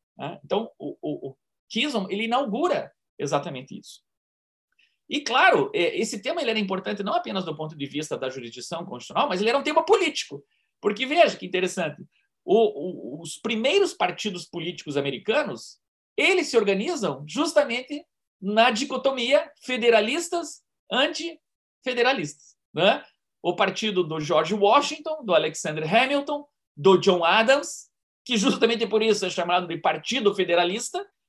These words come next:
porque defendiam maiores poderes para a União, em face do, dos estados,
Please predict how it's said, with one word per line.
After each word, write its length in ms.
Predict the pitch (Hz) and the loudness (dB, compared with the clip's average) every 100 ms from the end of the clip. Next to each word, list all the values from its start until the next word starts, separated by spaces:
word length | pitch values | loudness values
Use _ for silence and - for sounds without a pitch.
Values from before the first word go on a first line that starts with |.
| _ | _
porque 240 | - 196 202 | 0 2 2
defendiam 840 | 214 226 202 202 190 165 294 339 | 0 0 0 -2 -2 -4 -4 -2
maiores 480 | 254 202 196 190 175 | 0 2 6 4 4
poderes 540 | - 156 147 135 - - | -8 -2 -2 -2 -12 -2
para 220 | 175 180 | 0 2
a 40 | |
União, 480 | 165 160 160 254 370 - | -2 -4 0 0 -2 -14
em 80 | 147 | -12
face 320 | - 135 - | -10 -10 -12
do, 240 | 131 127 | -14 -14
dos 260 | - 127 123 | -14 -12 -12
estados, 580 | 165 - 151 - - | -12 0 2 0 -8